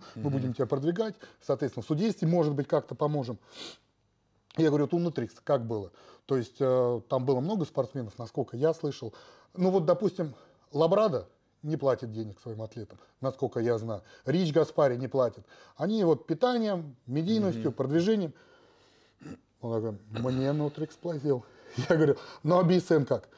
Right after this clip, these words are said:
Speaker 1: «Би эс эн шаг вперёд для меня». Ну, то есть он всё по делу отвечал. То есть были вопросы, на которые я мог проверить его, да, как
Speaker 2: Мгм.
Speaker 1: бы.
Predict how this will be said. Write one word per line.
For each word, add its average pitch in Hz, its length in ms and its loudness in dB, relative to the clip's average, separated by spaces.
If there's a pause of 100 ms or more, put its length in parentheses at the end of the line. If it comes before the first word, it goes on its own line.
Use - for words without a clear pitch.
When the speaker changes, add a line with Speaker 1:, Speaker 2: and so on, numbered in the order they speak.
(920)
Speaker 1:
«Би 120 160 2
эс - 140 -4
эн 156 160 4
шаг 143 220 -2
вперёд 135 280 -2
для 139 120 -4
меня». 117 240 -8 (460)
Ну, 214 100 4
то 220 100 2
есть 220 120 2
он 214 120 6
всё 214 160 4
по 180 160 4
делу 160 200 6
отвечал. 120 460 -2
То 160 140 0
есть 143 120 -2 (240)
были 185 240 4
вопросы, 185 460 4
на 160 160 -4
которые 180 340 4
я 175 80 4
мог 180 280 2
проверить 165 480 0
его, 117 260 -6 (160)
да, 165 160 0
как 127 200 -4
Speaker 2:
Мгм. 117 100 -6
Speaker 1:
бы. 120 120 -10